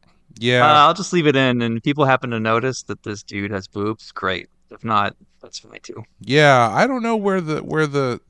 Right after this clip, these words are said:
Speaker 1: the, the circus performer falls on that hierarchy of appropriate or inappropriate, 'cause, I mean, I'm sure the, the short answer is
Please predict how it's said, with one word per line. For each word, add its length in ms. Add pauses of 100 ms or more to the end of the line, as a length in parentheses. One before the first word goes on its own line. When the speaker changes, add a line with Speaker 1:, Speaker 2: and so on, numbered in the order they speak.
Speaker 1:
the, 260
the 120
circus 760 (100)
performer 720 (960)
falls 560
on 300
that 260
hierarchy 800
of 600 (420)
appropriate 560
or 160
inappropriate, 640
'cause, 140
I 40
mean, 120
I'm 80
sure 260
the, 300
the 100
short 320
answer 340
is 240